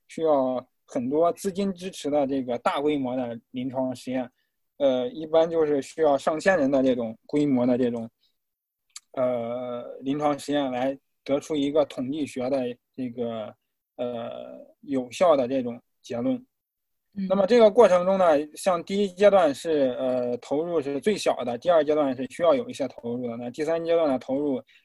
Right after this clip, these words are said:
Speaker 1: 基本上这些小的公司，就是这种 private biotech，像一些 startup 这种小公司，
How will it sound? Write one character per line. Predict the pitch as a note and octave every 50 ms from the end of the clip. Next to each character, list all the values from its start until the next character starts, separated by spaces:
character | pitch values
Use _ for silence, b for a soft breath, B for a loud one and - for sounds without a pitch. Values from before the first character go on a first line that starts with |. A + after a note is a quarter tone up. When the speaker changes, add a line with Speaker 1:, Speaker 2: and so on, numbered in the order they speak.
| b _
Speaker 1:
基 | - E3+
本 | D3+ D3+ C3+
上 | B2+ C3
这 | C#3+ D3+ C3+
些 | C3+ C#3+ C#3 C#3
小 | C3 - - D3 A#2 A2+ A#2+
的 | C#3+ E3
公 | E3 F3 E3+
司， | D#3 - - D3 C#3+ C#3
就 | C3+ C3 C#3+
是 | C3 B2+
这 | B2+ C3+ B2+ B2+
种 | B2 A#2+ A#2 A#2
private | - - C#3 C#3+ D3+ D3+ D3+ C#3+ B2+ B2
biotech， | A#2+ C3+ C3+ C3+ C#3 C3+ - D#3+ C#3 B2+ - A#2
像 | - - C3+ B2+
一 | B2+ C3
些 | B2+ C3+
startup | B2+ - - - C#3+ C3+ D3+ D3+ E3 F3 D#3 C3 C3
这 | B2+ B2+ B2
种 | B2 B2
小 | B2+ - C#3+ A#2+ - -
公 | C4 C#3 C#3+ C#3
司， | - - C4 C4